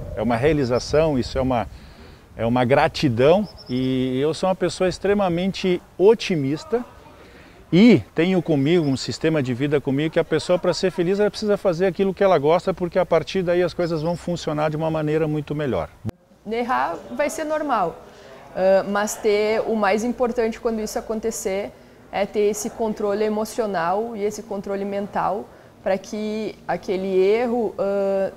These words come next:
Speaker 2: não, tu não perca o controle do jogo, né? Tu pode errar daqui a pouco alguma falta ou o quê, mas tu tem que te controlar novamente pra que o jogo termine de uma forma controlada.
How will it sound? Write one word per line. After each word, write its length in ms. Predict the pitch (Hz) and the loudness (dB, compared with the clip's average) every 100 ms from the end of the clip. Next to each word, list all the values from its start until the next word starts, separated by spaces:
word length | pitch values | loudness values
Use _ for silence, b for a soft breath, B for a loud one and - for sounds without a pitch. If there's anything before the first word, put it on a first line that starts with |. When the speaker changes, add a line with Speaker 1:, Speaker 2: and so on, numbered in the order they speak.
| 190 | -6
Speaker 2:
não, 340 | 196 208 226 - - - | 0 0 0 -8 -20 -14
tu 80 | - | -4
não 160 | 220 220 | -2 -2
perca 320 | 220 214 247 | -2 -2 -2
o 60 | |
controle 480 | 240 233 226 226 208 | -2 -2 0 -2 -2
do 140 | 196 202 | -2 -2
jogo, 340 | 190 180 156 165 | 0 0 -4 -10
né? 220 | 156 156 165 | -8 -6 -8
Tu 80 | - | -2
pode 260 | 190 190 | -2 0
errar 380 | 220 202 190 190 | -2 -2 -2 -2
daqui 200 | 185 185 | -2 -4
a 60 | 180 | -6
pouco 300 | 180 170 180 | -6 -4 -4
alguma 320 | 175 175 170 | -2 -4 -8
falta 520 | - 170 175 190 185 | -6 -6 -4 -4 -4
ou 140 | 175 | -6
o 20 | 175 | -6
quê, 240 | 190 185 B B B - | -8 -8 B B B -6
mas 200 | 185 - | -6 -4
tu 40 | |
tem 120 | 208 | -6
que 240 | 202 240 220 B B B - - | -4 -6 -8 B B B -20 -10
te 80 | 233 | -10
controlar 560 | - 226 220 220 190 | -2 -2 0 2 2
novamente 640 | 214 220 226 196 214 - 240 - - - - | 0 0 -2 -2 -4 -6 -10 -12 -18 -18 -2
pra 420 | 233 220 233 294 - - - | 4 4 4 -2 -12 -18 -6
que 100 | 269 | 0
o 100 | 247 | 2
jogo 260 | 233 233 | 4 4
termine 520 | 247 269 233 226 226 220 | 2 0 0 0 -2 -2
de 80 | |
uma 160 | 233 226 | -2 -2
forma 320 | 226 220 214 | -2 -2 -2
controlada. 680 | 214 208 208 208 185 156 | -4 -8 -4 0 0 0